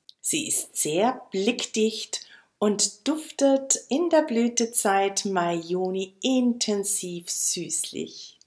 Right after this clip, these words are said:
So holen sich heute Europäer diesen beliebten, luxuriösen, blumig intensiven Duft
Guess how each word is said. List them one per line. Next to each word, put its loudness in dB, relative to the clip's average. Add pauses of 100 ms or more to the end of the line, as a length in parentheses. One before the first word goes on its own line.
(380)
So 2
holen 4
sich -2
heute 2
Europäer -4 (120)
diesen -2
beliebten, 0
luxuriösen, 0 (400)
blumig 2
intensiven -4
Duft -8